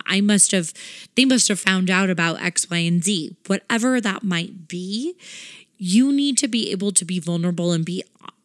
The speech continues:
open and honest with everybody there and say, "Hey, you know what? Like, this weather's got me feeling a certain way," or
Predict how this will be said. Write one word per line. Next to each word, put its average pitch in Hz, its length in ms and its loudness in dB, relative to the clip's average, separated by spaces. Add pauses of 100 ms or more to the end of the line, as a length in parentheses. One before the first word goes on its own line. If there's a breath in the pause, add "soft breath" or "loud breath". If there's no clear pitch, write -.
(160)
open 214 340 2
and 170 240 0
honest 190 720 -2
with 170 140 -6 (100)
everybody 165 560 -4
there 165 540 -2 (380 loud breath)
and 226 180 2
say, 196 440 0
"Hey, 226 480 0 (340)
you 247 100 -2
know 320 120 0
what? 294 440 -2
Like, 180 200 -6
this - 240 -4
weather's 240 320 2
got 254 180 -2
me 247 100 -2
feeling 247 320 -4
a 226 60 -4
certain 240 340 -4
way," 226 440 2
or 170 480 -4